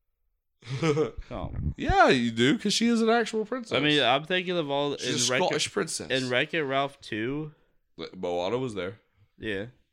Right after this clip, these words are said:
Speaker 1: Uh,
Speaker 2: No, she, was she?
Speaker 1: Yes, she was. Um,
Speaker 2: You mean, uh,
Speaker 1: the Brave chick was there. I can't remember her name.
Speaker 2: Yeah.
Speaker 1: Matilda?
Speaker 2: <laughs>
Speaker 1: Meli-,
Speaker 2: Matilda.
Speaker 1: Melinda? Merida.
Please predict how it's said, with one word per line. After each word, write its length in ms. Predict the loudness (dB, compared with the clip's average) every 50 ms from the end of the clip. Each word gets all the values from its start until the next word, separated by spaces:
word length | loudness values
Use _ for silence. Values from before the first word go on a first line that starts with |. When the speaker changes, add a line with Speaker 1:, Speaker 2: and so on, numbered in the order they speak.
| _ _ -8
Speaker 1:
Uh, 220 | -6 -4 -2 -2
Speaker 2:
No, 140 | -2 -2 -2
she, 200 | -2 -4 -10 -16 -16 -12
was 240 | -10 -8 -8 -8 -10
she? 220 | -12 -14 -14 -10
Speaker 1:
Yes, 220 | -6 -4 -4 -4 -4
she 120 | -4 -6 -4
was. 280 | -4 -4 -4 -6 -8 _ _ _ _ _ -20 -20 -20 -20 _ _ _ _ -6
Um, 520 | -4 -2 -2 0 -2 -2 -6 -8 -12 -18 -18
Speaker 2:
You 100 | -14 -10
mean, 160 | -8 -6 -6 -6
uh, 200 | -6 -8 -10 -12 _ -8
Speaker 1:
the 220 | -4 -2 -2 -2
Brave 400 | -2 -2 -2 -2 -2 -2 -2 -6
chick 260 | -8 -8 -8 -8 -6 -8
was 140 | -10 -10
there. 240 | -8 -8 -8 -8 -10 -12 _ _ _ -20
I 60 | -16
can't 160 | -12 -10 -8 -8
remember 220 | -8 -8 -8 -8
her 100 | -10 -8
name. 240 | -8 -8 -8 -10 -12 -14 -20 _ _ _
Speaker 2:
Yeah. 260 | -18 -16 -14 -14 -14
Speaker 1:
Matilda? 500 | -12 -12 -10 -8 -8 -6 -6 -6 -8 -10 -12 _ _ _ _ _ _ _ _ _ _
Speaker 2:
<laughs> 400 | _ _ _ _ _ _ _ -14
Speaker 1:
Meli-, 300 | -10 -6 -4 -2 0 0
Speaker 2:
Matilda. 280 | 0 0 -2 -4 -4 -4 -2
Speaker 1:
Melinda? 440 | -2 -2 -2 -2 -2 -2 -4 -4 -6 -12 _ _ _ _ _ _ _ _ _ _ _ _ -20 -14
Merida. 560 | -8 -2 2 2 4 4 2 0 -2 -6 -10